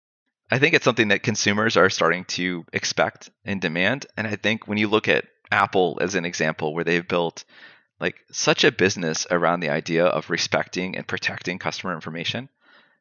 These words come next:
that I think consumers, when they're looking at products they want to buy, are going to consider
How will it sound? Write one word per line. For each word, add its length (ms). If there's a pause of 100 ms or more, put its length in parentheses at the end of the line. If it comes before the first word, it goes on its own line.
that 100
I 80
think 200
consumers, 760
when 180
they're 140
looking 300
at 100
products 380
they 100
want 160
to 40
buy, 440 (120)
are 120
going 160
to 60
consider 580